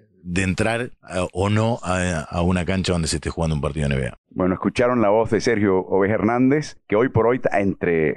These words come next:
Speaker 2: aparte de ser seleccionador nacional, eh, argentino, estar dirigiéndose a un Juego Olímpico en Tokio, eh, también lo pueden escuchar en transmisiones a través de E S P N de partidos de N B A, y siempre mucha curiosidad de ver a dónde va a parar y cuáles capítulos siguientes estarán en su hoja de vida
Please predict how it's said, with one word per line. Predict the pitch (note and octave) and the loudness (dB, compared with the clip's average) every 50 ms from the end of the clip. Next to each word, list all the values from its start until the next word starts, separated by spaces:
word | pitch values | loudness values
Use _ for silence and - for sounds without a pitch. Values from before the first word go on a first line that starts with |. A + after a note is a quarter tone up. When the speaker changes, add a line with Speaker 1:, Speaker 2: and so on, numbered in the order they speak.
| - | -2
Speaker 2:
aparte | - B1+ - - A#2 A#2+ - - | -4 -2 0 0 -2 0 0 0
de | F2+ E2+ D#2+ D2+ | 0 2 0 2
ser | - A2+ F#2+ | 0 -2 -2
seleccionador | F2+ - F2 D#2 D#2+ E2+ E2 F2 G2+ G2 | 0 -2 -2 0 0 0 2 2 2 0
nacional, | G2+ F2 - G2+ F2+ F#2 F#2+ F#2+ F#2 - - _ | 0 -2 0 0 0 0 0 -2 -4 -8 -8 _
eh, | - D#2 D2+ | 0 0 0
argentino, | D2+ D#2 F2 E2+ - B2 C3 A#2 | 2 2 0 0 2 2 0 0
estar | - - G2 F#2+ | 0 0 0 2
dirigiéndose | F#2+ F2+ E2 D#2+ G2+ A2 A2+ A2 G2+ F#2+ E2 - G2+ F#2 - - | 2 2 4 4 4 4 4 2 2 2 2 2 0 0 0 0
a | - E2+ E2+ | 0 0 2
un | F#2 G2+ G2 F#2+ E2 | 2 4 4 4 4
Juego | G2 G#2 G2+ | 4 4 4
Olímpico | F#2 F#2+ G#2+ A2 G#2 - - F#2+ - - F2+ F2 E2+ - | 4 4 4 2 2 2 0 -2 0 2 0 0 0 -2
en | - D#2 D#2+ D#2 D2+ D2+ D2 C#2+ - | -2 0 0 0 0 -2 -4 -4 0
Tokio, | - B2 B2 A2 - G#2+ G#2 C3 D#3 - - - _ | 0 0 0 2 2 2 2 2 0 -4 -12 -20 _
eh, | - F2 E2+ F2 | -2 0 0 2
también | - E2+ E2+ E2+ F2 A2 A#2+ | 0 2 2 4 4 4 4
lo | A#2+ G2 | 2 2
pueden | - A2 A2 G#2 | 2 2 2 2
escuchar | F#2 - - F2 - G#2 F#2+ F#2+ | 0 -2 -4 -2 0 0 0 0
en | F2 | -2
transmisiones | - D#2 D2+ C#2+ D2+ - - G2 G2 G2 E2+ F2 | -4 -4 -4 -4 -4 -2 0 0 0 0 0 -2
a | E2 | -2
través | - E2 E2+ E2 | 0 0 0 0
de | F#2 F2 | 0 0
E | D#2+ | 0
S | D2+ - | -2 -2
P | - F2+ F2 F2 | 0 0 2 2
N | F2+ G2+ G2 - _ _ | 2 0 -4 -6 _ _
de | _ _ - E2 D#2+ | _ _ -2 0 0
partidos | - - D#2 D2 - G2+ G2+ G2 D#2+ | 0 0 -4 -2 0 2 2 2 2
de | F#2 | 2
N | E2+ E2+ E2 | 0 2 2
B | E2+ F2+ | 2 2
A, | G2 A2+ C3 C3 - - - | 0 0 -4 -6 -10 -12 -4
y | - E2+ E2 D#2 C#2+ | -2 0 0 0 -2
siempre | - - F2+ G2+ G2+ F#2+ E2+ D2+ C#2+ D2 C#2+ | -2 0 2 2 2 2 2 0 0 0 2
mucha | D#2 F#2 A2+ A2+ G#2 - F2+ | 2 2 2 2 0 -2 -4
curiosidad | D2 D#2 D#2 C#2 C#2+ F#2+ F#2+ | -2 0 -2 0 2 2 2
de | E2+ | 2
ver | F2 F2+ F#2+ - - | 2 0 0 -2 -4
a | - C#2 D#2 | -2 0 0
dónde | E2+ G2 G#2+ G#2+ G#2 G2+ | 2 4 4 4 4 4
va | F2+ F2 | 4 2
a | F2 - | 0 0
parar | E2+ E2+ D#2+ D#2+ D#2 D2 - _ | -2 -2 -2 -2 -4 -6 -8 _
y | _ D2 - | _ -16 -6
cuáles | - F#2 F#2+ F#2+ F2+ | -2 -2 0 0 -2
capítulos | - - E2 - G2 F#2 - F#2 E2+ | -4 -6 -2 -2 -4 -2 -2 -4 -2
siguientes | - F2+ E2 E2 F#2 F#2 F2+ E2+ D#2 D2+ | 0 0 2 2 4 2 2 0 -2 -6
estarán | D#2 - D#2+ D#2 D#2+ E2 F2 - | -4 -4 -2 -2 0 -2 -2 -2
en | - E2+ D#2+ | -2 -2 -2
su | - - E2+ F2+ | -2 0 0 0
hoja | F2+ F2+ G2 | 2 2 2
de | F2 E2 | 2 2
vida | E2+ F2 E2+ E2 D#2+ D2+ - | 4 4 2 2 0 -2 -4